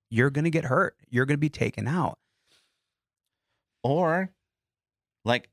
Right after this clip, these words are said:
Speaker 2: the actual original intent. You know, yeah, I, I heard a, a quote from our, our president just the other day, which is not a new one. It's not unique to him. You know, it was a long, I'm paraphrasing only slightly, like,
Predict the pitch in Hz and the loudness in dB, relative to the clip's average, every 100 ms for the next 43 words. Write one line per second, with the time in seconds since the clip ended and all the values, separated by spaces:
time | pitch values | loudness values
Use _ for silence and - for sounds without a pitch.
0 | _ - 107 127 - 208 180 123 139 156 | _ 0 2 2 2 0 0 2 0 0
1 | 160 151 - 185 107 - _ _ _ - | 0 0 0 0 -2 -6 _ _ _ -6
2 | 117 127 135 117 117 110 - 101 104 - | -2 0 0 0 0 0 -2 -2 -4 -4
3 | 107 127 131 151 143 135 - 147 151 - | -4 0 2 2 0 -4 0 0 0 -2
4 | - 139 147 151 - 131 151 135 123 98 | -2 0 2 2 0 0 0 2 0 -2
5 | 110 131 135 120 101 123 139 151 143 120 | 0 0 0 -2 -2 -2 2 2 2 2
6 | 117 131 117 117 120 117 120 110 107 - | 2 0 0 2 2 2 0 0 -2 -2
7 | 98 95 98 127 _ _ _ _ - 120 | 0 0 -2 -6 _ _ _ _ -2 2
8 | 117 123 120 110 - - 120 117 117 123 | 4 4 2 0 -2 2 2 4 2 2
9 | 110 110 127 131 131 127 127 110 123 120 | 0 2 2 2 2 0 0 0 0 0
10 | 113 110 92 104 113 - - - - 110 | 0 0 0 -2 -4 -6 -14 -12 -2 -2
11 | - | -2